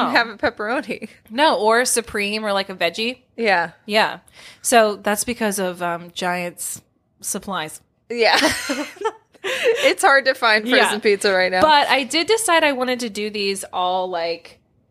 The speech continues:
Speaker 2: like, brands that I'm assuming most generic grocery stores would have, with the exception of our first one,
Speaker 1: Mm-hmm.
Speaker 2: which is Alex's Awesome Sourdough with mushroom.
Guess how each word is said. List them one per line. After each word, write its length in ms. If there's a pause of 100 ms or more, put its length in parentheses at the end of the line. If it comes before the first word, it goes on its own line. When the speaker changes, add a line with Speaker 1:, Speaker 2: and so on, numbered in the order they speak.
(380)
Speaker 2:
like, 260
brands 380
that 100
I'm 140
assuming 560
most 560
generic 800
grocery 320
stores 220
would 80
have, 220
with 180
the 100
exception 460
of 80
our 120
first 380
one, 320 (100)
Speaker 1:
Mm-hmm. 460
Speaker 2:
which 240
is 240
Alex's 520
Awesome 440
Sourdough 1040 (140)
with 240 (100)
mushroom. 880